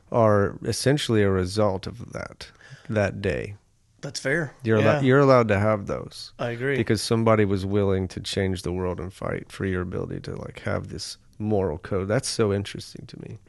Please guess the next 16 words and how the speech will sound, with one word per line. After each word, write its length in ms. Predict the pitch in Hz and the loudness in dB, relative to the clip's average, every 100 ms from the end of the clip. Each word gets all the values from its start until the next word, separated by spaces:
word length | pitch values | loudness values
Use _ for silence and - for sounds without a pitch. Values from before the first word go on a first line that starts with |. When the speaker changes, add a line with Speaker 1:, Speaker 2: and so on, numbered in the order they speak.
| - - - - - - - | -20 -20 -20 -20 -20 -14 -4
Speaker 2:
There's 260 | 190 165 | 0 0
parts 320 | - 170 226 | -2 -2 -2
of 120 | 269 254 | -2 -4
it 140 | - | -2
that 120 | 156 | -2
I 80 | 139 | -2
think 300 | 135 175 165 | -4 -8 -8
if 120 | 147 | -8
it's 280 | 131 - - - | -8 -6 -6 -6
actually 420 | 135 - 160 135 | -6 -8 -8 -8
real 420 | 107 123 143 160 123 | -6 -4 -4 -6 -8
and 100 | 127 | -8
it 100 | 110 | -8
exists, 400 | 107 127 147 127 | -8 -6 -6 -8
I, 140 | 104 - | -10 -12
I, 260 | 113 107 | -12 -12